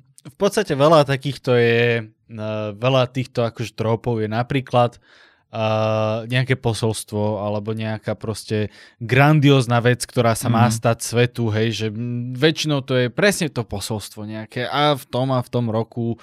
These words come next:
Speaker 1: e, vystúpia proste nejaký veľmi zlý monšter a
Speaker 2: Áno.
Speaker 1: bla, bla, bla, ovládnu svet a je tam, že jeden hrdina.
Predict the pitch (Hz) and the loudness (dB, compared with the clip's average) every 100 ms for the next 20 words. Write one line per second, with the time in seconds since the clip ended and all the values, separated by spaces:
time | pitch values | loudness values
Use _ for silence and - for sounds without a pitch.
0 | - - - 131 120 117 110 147 131 147 | -14 -20 -10 -2 0 0 2 0 2 0
1 | 131 127 117 117 117 117 - 120 113 113 | 2 2 2 2 0 -4 -4 -4 -4 -6
2 | - 110 113 117 113 107 113 113 104 107 | -6 -2 -2 -2 -4 -4 -2 -2 -2 -4
3 | 117 - 98 107 110 107 104 104 107 113 | -4 -4 -2 -2 -2 -2 -2 -2 -2 -2
4 | 107 107 104 104 - 131 - - - - | -2 -2 -2 -2 2 2 0 -12 -14 -2
5 | 139 131 135 113 117 127 190 196 147 139 | 0 2 0 -2 0 2 2 2 2 0
6 | 117 104 | -2 -4